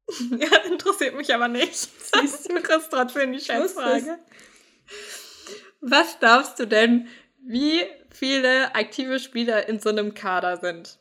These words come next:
Speaker 2: Wie viele waren noch mal auf dem Spielfeld?
Speaker 1: Das sag ich dir nicht.
Speaker 2: In einem Kader, also in einer Mannschaft?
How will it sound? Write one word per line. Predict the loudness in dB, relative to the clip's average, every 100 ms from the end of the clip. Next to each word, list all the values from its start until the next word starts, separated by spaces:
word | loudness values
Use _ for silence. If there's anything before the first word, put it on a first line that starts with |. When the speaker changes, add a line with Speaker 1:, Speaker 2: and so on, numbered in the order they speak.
| _ _
Speaker 2:
Wie | -10
viele | -4 -4 -2
waren | -2 -2
noch | -2
mal | -2 -4
auf |
dem | -6
Spielfeld? | -8 -6 -6 -4 -2 -2 -6 -20 -20 -20 _ _ _ _ 0
Speaker 1:
Das | 0 2 0
sag | 0 -2
ich | -2
dir | 0
nicht. | 2 0 -6 -12 _ _ _ _ _ _ _ _ _ _ -10 -10 _ _ _ _ _ _ _
Speaker 2:
In | -2 0
einem | 0 0 -2
Kader, | 0 2 4 2 0
also | -2 -2
in | -2
einer | -2 -2
Mannschaft? | -2 -2 -4 -8 -8 -14